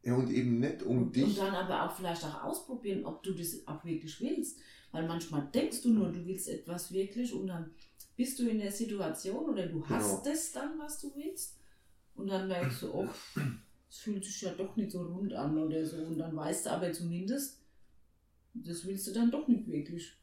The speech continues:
Speaker 2: Ne? Das, das finde ich auch ganz spannend. Das habe ich auch schon ein paar Mal erlebt.
Speaker 1: Das ist
Speaker 2: Du
Speaker 1: so
Speaker 2: hast
Speaker 1: genial,
Speaker 2: nur im
Speaker 1: ja.
Speaker 2: Kopf, dass du das willst,
Speaker 1: Ja.
Speaker 2: wegen was auch immer. Und dann hast du es oder du bist dort oder egal. Und dann merkst du, „Oh,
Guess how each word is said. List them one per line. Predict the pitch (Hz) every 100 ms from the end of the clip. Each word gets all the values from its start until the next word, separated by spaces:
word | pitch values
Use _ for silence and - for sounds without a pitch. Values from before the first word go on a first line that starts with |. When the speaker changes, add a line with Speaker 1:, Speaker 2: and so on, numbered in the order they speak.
| -
Speaker 2:
Ne? | 190 294 -
Das, | - -
das | - 196
finde | 240 214
ich |
auch | - -
ganz | 285 -
spannend. | - 147 156 156 151
Das | -
habe | 165
ich | 196 -
auch | -
schon | 277 240
ein |
paar | - 143
Mal | 147 -
erlebt. | 151 151 160 - - - - - - - -
Speaker 1:
Das | 117
ist | 113 208
Speaker 2:
Du | 190
Speaker 1:
so |
Speaker 2:
hast | 113 107 98
Speaker 1:
genial, | 214
Speaker 2:
nur | 202 175
im | -
Speaker 1:
ja. | 190 185
Speaker 2:
Kopf, | 262 330 - - - - -
dass | 165 -
du | 165
das | 170 - 165 165
willst, | 196 190 - - - - -
Speaker 1:
Ja. | - 196
Speaker 2:
wegen | 175 170 151
was | 156 -
auch | - - 240
immer. | 277 277 -
Und | 175 151
dann | 147 156
hast | 143 - -
du | 349
es | - - - -
oder | 175 151
du | 147
bist | - 240 - -
dort | - - -
oder | 165 156
egal. | - - 131 196 285 - - - - - - - - - -
Und | 202 196
dann | 190 202
merkst | 196 190 - -
du, | -
„Oh, | 311 320